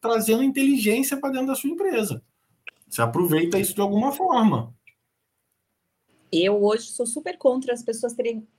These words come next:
Speaker 2: quando elas vão falar, eu, eu já acho que, assim, aquelas coisas prontas, né, que as pessoas já vai responder, seja o robô. Mas,
Speaker 1: Aham.
Speaker 2: assim, o checklist das coisas que ela precisa,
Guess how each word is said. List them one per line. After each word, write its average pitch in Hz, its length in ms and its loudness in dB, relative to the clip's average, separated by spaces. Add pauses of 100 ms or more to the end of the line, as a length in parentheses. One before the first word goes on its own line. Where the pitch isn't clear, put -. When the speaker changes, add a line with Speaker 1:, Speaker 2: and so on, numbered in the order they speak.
(140)
Speaker 2:
quando 226 240 0
elas 196 200 -2
vão 165 180 -4
falar, 220 640 -4
eu, 175 180 -8
eu 196 160 -4
já 202 180 -6
acho 220 160 -12
que, 247 100 -10
assim, 233 160 -12
aquelas 214 260 -12
coisas 208 280 -8
prontas, 196 580 -2
né, 214 140 -6
que 220 120 -10
as 202 80 -10
pessoas 175 300 -8
já 175 100 -6
vai 175 180 -6
responder, 180 600 -2
seja 226 300 -4
o 247 40 0
robô. 262 380 0 (680)
Mas, 220 240 -4
Speaker 1:
Aham. 160 260 2
Speaker 2:
assim, 220 180 -2 (640)
o 247 120 -10
checklist 311 880 -6
das 214 200 -8
coisas 226 340 -6
que - 100 -8
ela 202 140 -6
precisa, 180 760 -8